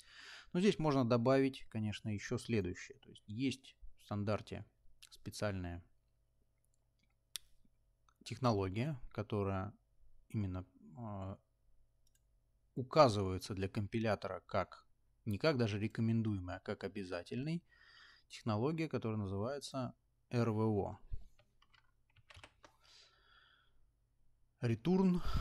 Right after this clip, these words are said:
Value Optimization. И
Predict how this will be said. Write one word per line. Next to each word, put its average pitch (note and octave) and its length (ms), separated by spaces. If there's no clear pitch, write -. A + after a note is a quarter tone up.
Value C3 540
Optimization. A2 760
И B2+ 420